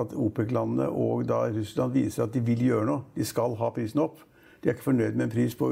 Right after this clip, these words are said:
under førti dollar per fat. De skal ha den opp kanskje i femogførti eller femti, eller hva det måtte være. Og de vil gjøre noe med, men så har, har, har hatt da hele tiden hatt denne kranglingen eller kjeftingen mellom Russland og Saudi-Arabia. Hvem som gjør det riktige, og hvem som ikke jukser med kvoten, og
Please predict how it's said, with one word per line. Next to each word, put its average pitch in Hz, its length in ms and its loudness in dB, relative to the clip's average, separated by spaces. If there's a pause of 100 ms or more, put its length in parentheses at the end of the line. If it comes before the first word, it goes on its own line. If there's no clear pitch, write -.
under 120 160 0
førti - 240 -2
dollar 117 160 0
per 117 80 -8
fat. 170 240 -2
De 135 80 -6
skal 131 160 -2
ha - 20 2
den 131 140 0
opp - 260 -14
kanskje 120 220 -2
i - 80 -6
femogførti 110 340 0
eller 117 140 0
femti, 113 220 -2
eller 123 100 2
hva 120 60 -2
det 117 100 -6
måtte 131 100 2
være. 123 220 -2 (640)
Og 151 80 0
de 135 100 4
vil 123 220 2
gjøre 120 160 4
noe 127 80 2
med, 135 140 2
men 135 100 0
så 143 160 0
har, 139 160 -2
har, 123 160 0 (240)
har - 80 -4
hatt 127 160 0
da 127 100 2
hele 127 220 0
tiden 123 160 -2
hatt 120 160 0
denne 123 260 2
kranglingen 117 460 -2
eller 120 100 -2
kjeftingen 123 480 2
mellom 120 280 0 (260)
Russland 123 340 0
og 120 80 -6
Saudi-Arabia. 120 460 0 (340)
Hvem 120 160 0
som - 140 0
gjør 120 100 0
det 123 60 2
riktige, 127 320 -2
og 127 80 0
hvem 120 80 0
som - 160 -4
ikke 127 160 0
jukser - 240 -4
med 113 80 -2
kvoten, 123 320 0
og 123 160 -2